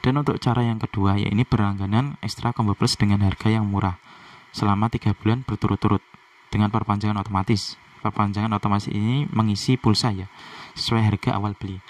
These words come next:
Nanti kota-, kalau sudah tiga bulan lebih, sudah mendapatkan promo, jadi berarti agen-agen semua hoki dan beruntung. Oke, itu saja, sekian share pengalaman dari Mimin.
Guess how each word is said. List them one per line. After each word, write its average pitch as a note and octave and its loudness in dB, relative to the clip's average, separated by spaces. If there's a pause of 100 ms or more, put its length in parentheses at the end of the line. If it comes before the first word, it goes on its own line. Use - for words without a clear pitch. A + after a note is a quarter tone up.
(240)
Nanti A2 2
kota-, - -4 (180)
kalau B2 0
sudah A#2 -2
tiga G#2+ 0
bulan G#2 0
lebih, G#2+ -2 (160)
sudah - 2
mendapatkan G2+ -2
promo, A2+ 0
jadi G2 0
berarti G2+ 0
agen-agen G#2 0
semua G#2+ 2
hoki G2+ -2
dan A2+ 0
beruntung. F#2 0 (720)
Oke, D#3 2 (560)
itu A#2+ 2
saja, G#2+ 2
sekian A2+ -4
share A2 -2
pengalaman G2+ 0
dari F#2+ -2
Mimin. C3 2